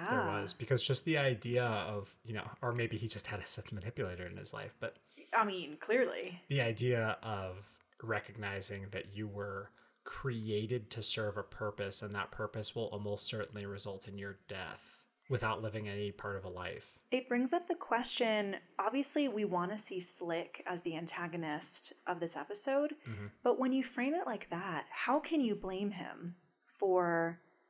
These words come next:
Speaker 1: taking autonomy over his own life?
Speaker 2: And so that's what flips it around when they say, "That's fine and dandy, but you, all you had to do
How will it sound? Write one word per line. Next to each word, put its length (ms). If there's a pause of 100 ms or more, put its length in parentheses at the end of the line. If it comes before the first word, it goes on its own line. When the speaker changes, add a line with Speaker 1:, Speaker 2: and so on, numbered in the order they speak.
(240)
Speaker 1:
taking 520
autonomy 800
over 260
his 240 (100)
own 460 (140)
life? 580 (1040)
Speaker 2:
And 180
so 260
that's 340
what 140
flips 260
it 80
around 560
when 180
they 140
say, 400 (1300)
"That's 520 (240)
fine 380
and 100
dandy, 340
but 260
you, 80 (280)
all 200
you 140
had 260
to 80
do 520